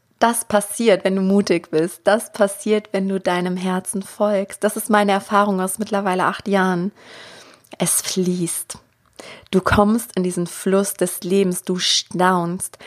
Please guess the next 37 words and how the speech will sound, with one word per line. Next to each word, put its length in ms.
Da 100
passieren 640
Synchronizitäten, 1160
das 220
glaubst 480
du 60
gar 240
nicht. 260
Also 160
man 140
fängt 240
wirklich 260
an 100
zu 100
staunen, 300
denkt, 220
„Was? 420
Wie, 200
wie 100
geht 260
das?“ 300
Also 180
es 100
sind 180
so 100
krasse 460
Zeichen, 580
es 180
warten 280
Geschenke 560
in 140
Form 340
von 420
plötzlichen, 640
ja, 160
so 140
Segen, 600